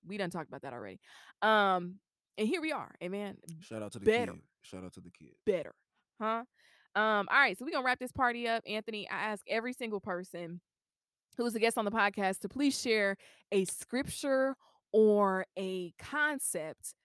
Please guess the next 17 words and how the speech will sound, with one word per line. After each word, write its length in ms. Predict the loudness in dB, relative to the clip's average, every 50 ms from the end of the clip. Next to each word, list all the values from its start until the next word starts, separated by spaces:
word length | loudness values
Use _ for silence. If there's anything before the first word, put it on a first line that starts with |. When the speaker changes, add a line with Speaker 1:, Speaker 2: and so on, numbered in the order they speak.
| _ _ _ _ -20 -10 -4
Speaker 1:
that 320 | -2 0 0 0 0 -2 -4 _
is 560 | -8 -4 -2 -2 0 0 -2 -2 -4 -6 -8 -10
really 300 | -6 -4 -2 -2 -4 -4
anchoring 400 | -6 -4 -4 -4 -2 -2 -2 -2
you 120 | -2 -4 -4
in 100 | -4 -4
this 140 | -6 -8 -6
season. 320 | -8 -8 -8 -8 -8 -6
In 80 | -4 -2
Another 300 | -2 0 0 2 2 2
Day, 140 | 2 0 -2
Another 260 | -2 -2 -2 -4 -4
Chance, 500 | -6 -6 -6 -6 -6 -6 -6 -6 -8 -10 _ _ _ _ _ _ _
y'all 380 | -12 -8 -4 -2 0 0 0 0
know 260 | 0 0 0 2 2
we, 320 | 0 -2 -4 -6 -6 -8 -8
we 160 | -6 -6 -6